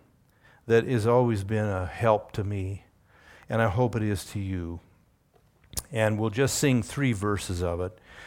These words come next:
but I think most of us would have heard it at some point. Be still my soul. That's a great hymn. I want you to pay very close attention to the words.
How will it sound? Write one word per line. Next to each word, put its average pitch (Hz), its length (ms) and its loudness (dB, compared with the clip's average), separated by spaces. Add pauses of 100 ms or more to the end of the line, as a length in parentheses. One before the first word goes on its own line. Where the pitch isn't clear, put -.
(140)
but 131 120 0
I 139 80 6
think 143 280 2
most 127 400 2
of 113 120 -2
us 120 240 -4
would 113 260 0 (260)
have 117 200 0
heard 131 240 4
it 123 140 4
at 113 100 -2
some 110 280 0
point. 101 420 -4 (720)
Be 135 420 2 (220)
still 110 720 -2 (600)
my 95 300 -2
soul. - 580 -10 (1500)
That's - 200 -10
a - 60 -12 (100)
great 98 260 -8
hymn. 101 380 -8 (300)
I 107 100 0
want 107 280 -4
you 104 60 -4
to 95 60 -6
pay 92 260 -6
very 110 380 -2
close 101 280 -6
attention 101 400 -8
to 98 60 -6
the 95 120 -6
words. 90 520 -10